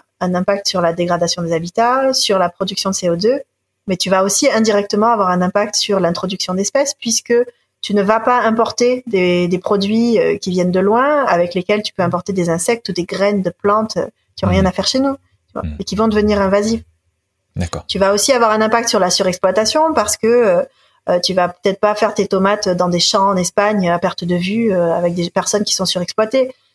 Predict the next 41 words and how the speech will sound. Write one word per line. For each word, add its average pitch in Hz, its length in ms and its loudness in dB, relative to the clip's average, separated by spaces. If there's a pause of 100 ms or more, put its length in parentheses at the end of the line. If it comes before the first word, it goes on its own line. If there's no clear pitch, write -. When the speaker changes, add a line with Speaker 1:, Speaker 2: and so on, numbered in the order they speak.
(120)
Speaker 1:
Tu - 160 -8
vas, 180 500 0 (260)
tu 190 140 -6
vas 175 160 0
les 165 240 -2
faire 170 200 -2
ici 190 420 -2
et 196 100 2
t'en 180 180 -2
auras 170 160 -2
peut-être - 240 -6
moins, 185 400 -2
mais, 175 280 -10 (760)
mais 175 80 -4
elles 170 120 -2
seront 180 460 -4 (460)
vraies 185 160 -4
tomates. 190 300 -6 (440)
Speaker 2:
D'accord, - 300 -6 (160)
d'accord. 82 280 -6
Je 98 100 -2
vois. 90 160 0
Co-, 101 100 -2
Speaker 1:
Voilà, 95 160 2
Speaker 2:
comme 113 80 2
Speaker 1:
tu 117 120 2
Speaker 2:
tu - 20 2
Speaker 1:
vois 110 120 2
Speaker 2:
dis-, 113 60 0
Speaker 1:
le 101 60 0
Speaker 2:
comme 117 100 2
Speaker 1:
truc. 104 80 -4
Speaker 2:
tu 113 80 0
disais 107 160 0
tout - 160 -8
à 110 60 2
l'heure, 117 160 0
tout 107 180 -2
est 101 40 2
lié, 90 180 0
quoi. 78 180 -8